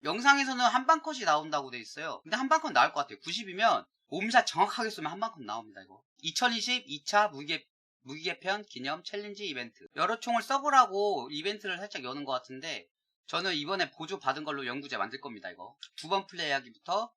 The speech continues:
특수총 오십 킬 하기까지. 다 하면 일공삼 썬 연구제, 패스티킨 열 장, 이십만 통합 경험치. 이렇게 짧게 영상 찍어봤고요. 패치는 시월 십오 일 업데이트 예정, 이천이십 이 차 무기 개편에 적용된다고 하네요. 그래,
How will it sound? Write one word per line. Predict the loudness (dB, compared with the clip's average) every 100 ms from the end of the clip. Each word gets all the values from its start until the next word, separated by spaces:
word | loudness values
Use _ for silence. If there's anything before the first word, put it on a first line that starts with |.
| _
특수총 | -16 -12 -4 -2
오십 | -2 -6 -4
킬 | -2
하기까지. | -2 -4 -10 -10 -20 _
다 | 2
하면 | 4 6 6 6 0
일공삼 | -10 -6 2 2
썬 | 6 2 4
연구제, | -4 -4 -8 -10 -10 _ _ _
패스티킨 | -8 -8 -14 -10 0
열 | 0
장, | 4 0 0
이십만 | -12 -4 -4 -4
통합 | -2 -4 -4
경험치. | -8 -8 -8 -12 -12 -18
이렇게 | -8 -8 -4 -2 4
짧게 | 6 6 2 -2 0 -2 -6 _
영상 | -8 -6 0 0 -2
찍어봤고요. | -6 -4 -4 -4 -2 -2 -2
패치는 | -8 -4 -2 2 0
시월 | -2 -2 2 2 2
십오 | -4 -8 -6
일 | -6 -8 -14 _
업데이트 | -14 -8 -8 -6 -6
예정, | -4 -6
이천이십 | -8 -12 -12 -12 -12 -14 -16 _
이 | -16 -8
차 | -4 -6
무기 | -8 -10
개편에 | -10 -10 -12 -12 _
적용된다고 | -12 -8 -8 -10 -2 -2 -2
하네요. | -8 -10 -10 _
그래, | 0 2 2 0